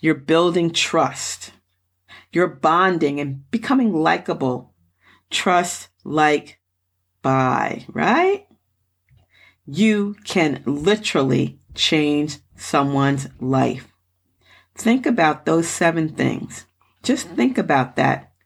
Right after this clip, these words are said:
And I think if you think about it, put it in a different perspective, stop comparing yourself to others, stop worrying about those numbers, knowing that you are building that relationship, knowing that you're going to be reaching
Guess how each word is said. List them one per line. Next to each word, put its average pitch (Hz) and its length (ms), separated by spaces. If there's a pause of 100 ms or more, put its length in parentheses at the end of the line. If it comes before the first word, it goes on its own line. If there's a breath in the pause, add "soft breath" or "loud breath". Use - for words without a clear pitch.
(260 loud breath)
And 185 120
I 208 100
think 233 300
if - 160
you 240 220
think 220 340
about 135 360
it, 139 100 (480 loud breath)
put 233 180
it 233 140
in 175 100
a 147 80
different 190 460
perspective, 156 880 (420 soft breath)
stop - 500
comparing 190 600
yourself 180 480
to - 260
others, 185 500 (280 loud breath)
stop 139 360
worrying 165 520
about 143 680
those 135 220
numbers, 190 840 (340 loud breath)
knowing 170 420
that 147 140
you 151 140
are 139 80
building 160 600
that 127 300
relationship, 185 1080 (340 loud breath)
knowing 196 360
that 185 140
you're 185 120
going 190 300
to 196 140
be 190 180
reaching 185 480